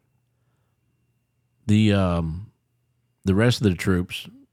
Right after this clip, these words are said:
they, they've only been from basic training to battle for, like, four months or something, four or five months. They hadn't even,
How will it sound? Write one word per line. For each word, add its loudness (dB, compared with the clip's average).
they, 0
they've 0
only 2
been -2
from -4
basic 0
training -2
to -4
battle -2
for, -4
like, -4
four 0
months -2
or -6
something, -6
four -4
or -4
five -6
months. -10
They -2
hadn't 2
even, 0